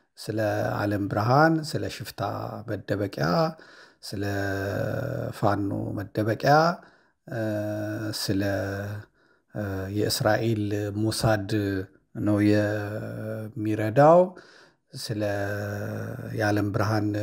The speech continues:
መሸሸጊያ ነው፣ እ፣ ስለ ግንቦት ሰባት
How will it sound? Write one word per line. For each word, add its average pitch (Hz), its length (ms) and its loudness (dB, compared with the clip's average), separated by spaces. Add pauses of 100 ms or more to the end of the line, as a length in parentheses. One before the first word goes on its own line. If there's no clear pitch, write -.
(400)
መሸሸጊያ 107 640 -2
ነው፣ 180 240 6 (600)
እ፣ 139 120 -8 (1160)
ስለ 107 340 0
ግንቦት 127 440 4
ሰባት 107 500 0